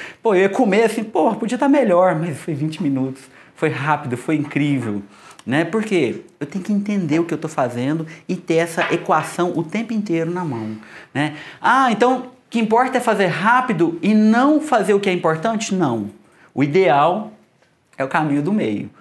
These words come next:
O ideal é eu ter o senso de urgência, é eu sacar o tempo e o,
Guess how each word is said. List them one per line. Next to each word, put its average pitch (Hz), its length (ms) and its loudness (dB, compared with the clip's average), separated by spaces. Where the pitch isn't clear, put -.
O 113 80 -2
ideal 147 320 4
é 165 60 4
eu 165 60 2
ter 151 120 0
o 131 60 0
senso 262 520 0
de 196 120 0
urgência, 160 680 0
é 147 60 2
eu 160 120 4
sacar 190 420 2
o 254 60 2
tempo 160 540 2
e 190 100 2
o, 180 180 0